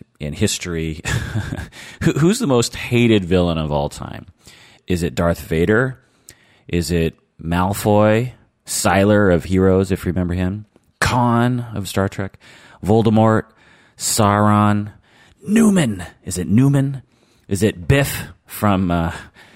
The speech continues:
Back to the Future? Oh, that Sansei from Karate Kid, from the original Karate Kid. Remember him? Kubla Kai or something. Is it Skeletor?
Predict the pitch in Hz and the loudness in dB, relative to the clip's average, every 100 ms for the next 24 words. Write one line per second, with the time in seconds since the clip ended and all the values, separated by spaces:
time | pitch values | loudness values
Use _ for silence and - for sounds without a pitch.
0 | _ - 92 - 95 - 101 113 117 113 | _ -6 -4 -2 -4 -2 -4 0 -2 -4
1 | - _ - - - - _ - 107 104 | -12 _ -20 -20 -20 -20 _ -4 -2 0
2 | 90 85 - - 110 104 - 92 78 76 | -2 -2 -2 0 2 2 0 0 0 -4
3 | 90 80 82 - 85 85 85 - 85 87 | -2 -2 -4 -2 0 0 -2 -2 0 0
4 | 92 - - - 78 73 76 80 80 76 | -2 -12 -20 -8 -4 -2 -2 -2 -4 -4
5 | 78 78 76 80 78 80 78 76 78 80 | -4 -4 -4 -6 -6 -6 -6 -6 -4 -6
6 | 85 - - - _ - 95 82 - - | -6 -12 -20 -20 _ -6 -2 -2 -4 -4
7 | 76 78 78 82 85 85 - 80 - - | -2 -2 -4 -6 -8 -10 -8 -12 -12 -20
8 | - - - - _ - 95 - - 117 | -20 -20 -20 -20 _ -4 -2 -2 -2 2
9 | 117 113 - 113 110 110 110 | 4 4 2 4 4 4 2